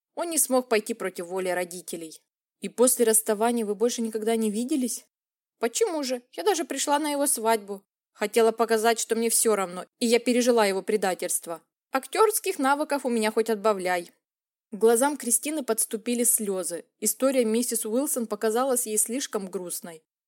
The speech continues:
Она считала эту женщину роковой красавицей, разбивающей сердца.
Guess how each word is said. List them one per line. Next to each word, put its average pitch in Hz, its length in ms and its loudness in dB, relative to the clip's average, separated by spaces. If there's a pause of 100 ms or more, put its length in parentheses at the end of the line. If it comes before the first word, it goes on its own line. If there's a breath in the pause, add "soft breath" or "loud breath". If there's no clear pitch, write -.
(120)
Она 226 220 2
считала 269 400 0
эту 240 140 0
женщину 247 420 0
роковой 233 320 2
красавицей, 190 800 -4
разбивающей 202 680 0
сердца. 196 600 0